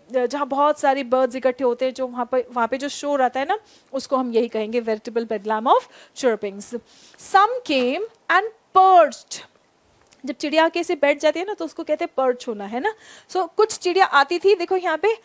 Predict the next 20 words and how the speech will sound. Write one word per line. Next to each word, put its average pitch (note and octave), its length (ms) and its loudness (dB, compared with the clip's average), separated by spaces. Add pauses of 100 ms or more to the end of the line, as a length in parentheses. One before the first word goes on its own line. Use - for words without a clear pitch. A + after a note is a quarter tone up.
(320)
and F#4 120 4 (280)
perched E4+ 600 4
on C#4 260 4
her G4 100 8 (200)
legs। C4 640 2 (540)
Others E4+ 400 6
on D#4 160 4
her E4+ 140 -2
shoulders, C#4 560 2
कुछ D#4+ 140 -6
चिड़िया C#4 300 0
ऐसे C4+ 180 0
उनके C4+ 200 -8
कंधे C4 280 -2
पे C4 80 -4
बैठ B3 220 0
जाती A#3+ 300 -4
थी, B3+ 100 -10
कुछ C4 220 -10
उनके B3+ 200 -2